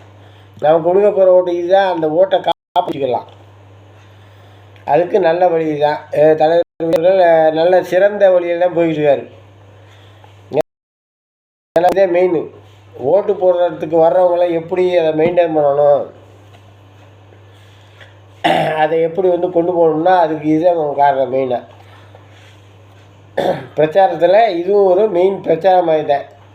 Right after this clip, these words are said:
அதே மாதிரி அந்த ஏரியால இருக்க ஓட்டு லிஸ்ட்டு, லிஸ்ட்லாம் இப்போ வந்து காட்டுவாங்கல்ல. இப்போ வந்து ஒரு ஒரு ஏத்துக்கும் பூத்து ஏஜென்ட்டுக்கு வந்து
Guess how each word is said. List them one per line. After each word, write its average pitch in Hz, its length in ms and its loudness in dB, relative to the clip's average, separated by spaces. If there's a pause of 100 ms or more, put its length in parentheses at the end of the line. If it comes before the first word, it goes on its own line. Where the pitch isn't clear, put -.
அதே 170 280 2
மாதிரி 170 320 -2 (880)
அந்த 170 240 -2
ஏரியால 202 520 4
இருக்க 180 260 0
ஓட்டு 190 360 0
லிஸ்ட்டு, 175 420 0 (720)
லிஸ்ட்லாம் 165 420 -2
இப்போ 175 220 0
வந்து 175 180 -2
காட்டுவாங்கல்ல. 165 500 2 (640)
இப்போ 160 260 2
வந்து 160 220 4 (200)
ஒரு 170 200 -2
ஒரு 170 160 -2
ஏத்துக்கும் 180 360 0
பூத்து 185 260 -2
ஏஜென்ட்டுக்கு 160 460 0
வந்து 175 240 0